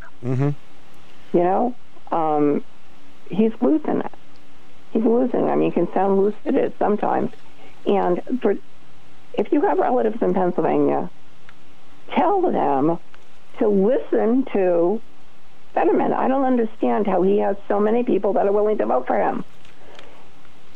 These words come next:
Speaker 2: M-, maybe he'll be fine after he, he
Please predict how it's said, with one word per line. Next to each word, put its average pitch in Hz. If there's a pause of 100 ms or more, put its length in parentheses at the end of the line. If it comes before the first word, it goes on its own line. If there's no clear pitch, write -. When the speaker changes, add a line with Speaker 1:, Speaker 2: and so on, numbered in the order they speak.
(140)
Speaker 2:
M-, - (100)
maybe 247 (120)
he'll 214
be 208
fine 208 (1120)
after 190
he, 190
he -